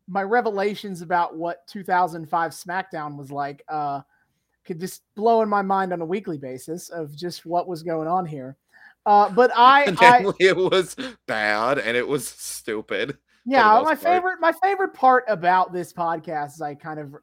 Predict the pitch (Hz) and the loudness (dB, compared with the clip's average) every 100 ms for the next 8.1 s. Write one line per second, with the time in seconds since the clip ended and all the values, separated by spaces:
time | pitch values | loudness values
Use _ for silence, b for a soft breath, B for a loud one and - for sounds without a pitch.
0 | _ - 160 160 160 151 147 143 151 - | _ -6 -6 -6 -4 -4 -4 -8 -8 -10
1 | 156 147 143 139 156 147 139 135 196 190 | -8 -8 -10 -10 -10 -10 -12 -12 -8 -6
2 | 151 147 175 170 151 - 156 147 143 139 | -6 -8 -6 -6 -8 -10 -8 -8 -8 -12
3 | _ _ _ _ _ - 180 165 190 185 | _ _ _ _ _ 0 0 0 -2 -2
4 | 170 180 180 - 220 220 214 202 196 202 | -4 -8 -12 -6 6 8 10 8 6 2
5 | 185 - - 180 185 180 170 175 170 175 | -8 -10 -6 -4 0 0 0 0 -2 -4
6 | 156 160 156 147 151 160 - 151 151 151 | -8 -8 -8 -6 -4 -6 -6 -6 -4 -4
7 | 156 151 135 151 151 - 147 151 151 147 | -4 -6 -4 -4 -4 -6 -4 0 2 0